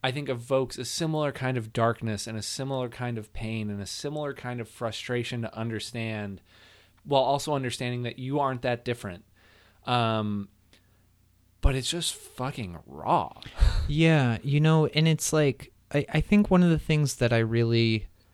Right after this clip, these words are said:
Speaker 2: like about this song is that it starts in the nighttime, and then in the second half of it, it's in the daytime.
Speaker 1: Mm.
Speaker 2: And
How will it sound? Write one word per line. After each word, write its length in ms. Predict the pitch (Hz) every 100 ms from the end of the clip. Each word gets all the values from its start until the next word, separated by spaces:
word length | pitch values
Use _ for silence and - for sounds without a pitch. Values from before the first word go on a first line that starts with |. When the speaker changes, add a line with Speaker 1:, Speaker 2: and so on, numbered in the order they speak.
| _ _ -
Speaker 2:
like 500 | 117 113 110 113 -
about 380 | 110 - 107 110
this 180 | 113 107
song 640 | - 117 113 113 113 107 -
is 200 | 120 113
that 440 | 110 107 104 98 _ _ _ _ _ _ _ -
it 120 | 127
starts 420 | - 120 139 147
in 140 | 151
the 80 | 123
nighttime, 880 | 110 104 113 117 160 143 151 156 156 - _ _ _ _ _
and 260 | - 120 120
then 540 | 113 113 110 110 104 - _ _ _ _ _ _ _ -
in 60 |
the 60 | 120
second 360 | - 117 113 107
half 360 | 110 107 -
of 80 | 113
it, 120 | 107
it's 180 | 107 -
in 120 | 117
the 60 | 110
daytime. 600 | 104 101 - - - - - _
Speaker 1:
Mm. 360 | 139 131 110 101
Speaker 2:
And 560 | 123 113 113 107 107 104